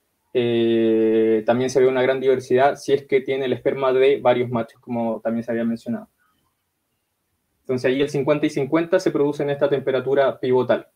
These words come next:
que depende bastante de la especie de la que estemos hablando.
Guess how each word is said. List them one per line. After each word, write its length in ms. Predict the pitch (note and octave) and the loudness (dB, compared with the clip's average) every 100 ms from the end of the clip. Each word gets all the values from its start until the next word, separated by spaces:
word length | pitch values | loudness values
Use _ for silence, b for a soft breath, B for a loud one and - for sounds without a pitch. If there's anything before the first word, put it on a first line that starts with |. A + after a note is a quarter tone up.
| _ | _
que 100 | - | -2
depende 520 | B2 A#2+ B2+ B2+ C#3 B2+ | 0 2 0 2 4 2
bastante 460 | B2 - C3 C3 | 0 -2 -4 0
de 160 | C3 B2+ | 0 0
la 80 | B2+ | -4
especie 360 | - C3+ C#3 | -4 -2 0
de 60 | C3 | 0
la 120 | C3 | 0
que 60 | B2+ | -4
estemos 320 | C3+ C3 B2 | -6 -4 -2
hablando. 320 | A#2 G2 G#2 | -2 -4 -10